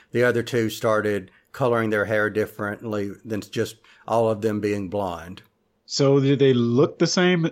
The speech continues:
Speaker 2: Are they the same person?
Speaker 1: Yeah, they're
Speaker 2: I get
Speaker 1: triplets. I mean, they're,
Speaker 2: Okay.
Speaker 1: they're, they're, well, they're whatever fivelets are, you know. <laughs> I'm sure there's a word for it, but there, there were five, four, four or five of 'em. Yeah, five.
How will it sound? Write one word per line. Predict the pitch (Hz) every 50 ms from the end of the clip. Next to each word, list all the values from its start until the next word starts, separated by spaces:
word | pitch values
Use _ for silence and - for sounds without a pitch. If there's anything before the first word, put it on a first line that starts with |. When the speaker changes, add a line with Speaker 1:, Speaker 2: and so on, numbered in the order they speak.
| -
Speaker 2:
Are | 143 151 156
they | 139 165
the | 147 143
same | - - 170 175 175 156
person? | - - 175 165 139
Speaker 1:
Yeah, | 143 139
they're | 120 131 127
Speaker 2:
I | 120
get | 123
Speaker 1:
triplets. | 117 143 139 135 113 98 90 - - - - 127 117 - -
I | 131
mean, | 131 131 127
they're, | 127 127 127 120 120
Speaker 2:
Okay. | 143 135 120 127 131
Speaker 1:
they're, | 131 127 120
they're, | 127 135 127
well, | 127 135 131 123
they're | 127 127
whatever | 117 - 131 131 117 110 104
fivelets | - - 113 113 113 110 107 98 98 98 101 - - - -
are, | 107 101 95 95 95 104 113 110 - _
you | - 117 110 101
know. | 98 98 - - - _ _ 107
<laughs> | 104 - 135 - - -
I'm | 127 131 135
sure | 135 - 160 156
there's | 143 135 123 107
a | 117
word | 120 120 120 120 113 -
for | - 175 135 104 190
it, | 143 -
but | 170 117 113 117
there, | 127 123 120 110
there | 123 135 127
were | 113 110
five, | - - 117 110 107 107 107 104 - _ _ _ _
four, | - 147 135 127 123 120 - _ _ _ _ _ _ _ _ _ 131 120 - _ _
four | _ 170 180 190 180
or | 156
five | - 139 120 113 110 98
of | 104 107 95 101
'em. | 104 101 113 -
Yeah, | 143 135 127 110
five. | - - 127 117 107 90 85 85